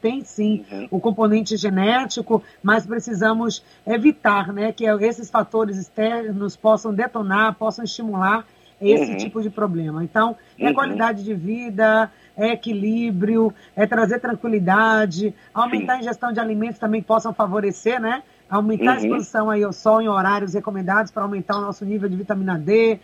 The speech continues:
Speaker 1: ômega
Speaker 2: Sim.
Speaker 1: três, enfim, tudo isso que a gente já sabe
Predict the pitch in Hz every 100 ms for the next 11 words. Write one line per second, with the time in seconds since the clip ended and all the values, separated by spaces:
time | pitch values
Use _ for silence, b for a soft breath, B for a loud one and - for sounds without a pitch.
0 | B B B 254 262 214 196 240 262 294
1 | 320 311 311 320 294 - 247 247 233 208
2 | - 202 214 214